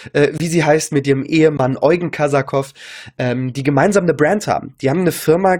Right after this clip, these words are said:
äh, gegründet, äh, B-, Boutique, äh, G M B H, die machen Kosmetik, äh, Mode, ähm, sie haben so ein bisschen aus ihrem Leben eigentlich erzählt, wie sie es machen, wie die Idee kam, wie sie die Brand entwickelt haben,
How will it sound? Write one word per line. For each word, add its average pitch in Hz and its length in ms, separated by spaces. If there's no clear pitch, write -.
äh, 175 200
gegründet, 175 580
äh, 151 200
B-, 135 420
Boutique, 143 580
äh, 185 300
G 170 240
M 170 160
B 151 140
H, 147 280
die 139 100
machen 147 400
Kosmetik, 147 920
äh, 127 300
Mode, 147 560
ähm, 131 300
sie 139 80
haben 190 80
so 175 100
ein 160 40
bisschen 170 260
aus 147 100
ihrem 139 140
Leben 151 240
eigentlich 139 280
erzählt, 139 300
wie 131 80
sie 127 120
es 127 100
machen, 147 260
wie 127 100
die 127 140
Idee 143 260
kam, 139 360
wie 127 60
sie 123 120
die 123 80
Brand 139 380
entwickelt 135 520
haben, 123 300